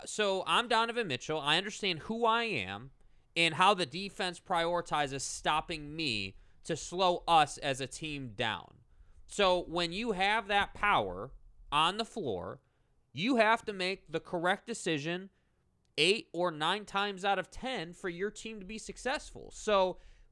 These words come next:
when you're the Utah Jazz and you've got Rudy on the floor and Donovan on the floor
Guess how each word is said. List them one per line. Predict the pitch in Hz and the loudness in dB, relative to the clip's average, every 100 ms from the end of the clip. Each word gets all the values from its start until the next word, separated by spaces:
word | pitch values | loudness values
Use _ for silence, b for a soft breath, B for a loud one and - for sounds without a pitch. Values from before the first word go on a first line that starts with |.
| - | -10
when | 170 190 180 170 | -2 0 0 -4
you're | 165 202 214 | -4 0 0
the | 185 | -2
Utah | 214 214 233 196 | -8 2 4 4
Jazz | 165 233 240 208 185 | 2 2 4 2 0
and | 185 | -4
you've | 175 160 | -6 2
got | 196 160 | 2 2
Rudy | 196 254 220 | -2 -4 -4
on | 196 | -4
the | 180 | -6
floor | 185 190 180 | -6 -4 -4
and | 160 | 0
Donovan | 202 240 202 175 | 0 0 -2 -4
on | 165 | -4
the | 147 | -6
floor | - 120 127 180 | -6 -2 -2 -4